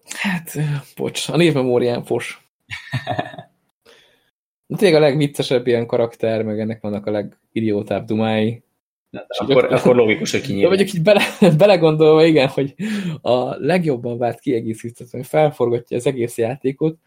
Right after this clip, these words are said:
Speaker 1: úgy kezdik, hogy az egyetlen karaktert, ami színesített, kinyírják. Tehát, hogy
Speaker 2: Igen.
Speaker 1: így, <laughs>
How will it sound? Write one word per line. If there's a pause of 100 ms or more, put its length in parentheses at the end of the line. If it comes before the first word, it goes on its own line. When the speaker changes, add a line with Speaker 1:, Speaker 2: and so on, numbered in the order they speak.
(120)
Speaker 1:
úgy
kezdik,
hogy (160)
az
egyetlen
karaktert,
ami
színesített,
kinyírják.
Tehát,
hogy
Speaker 2:
Igen.
Speaker 1:
így,
<laughs>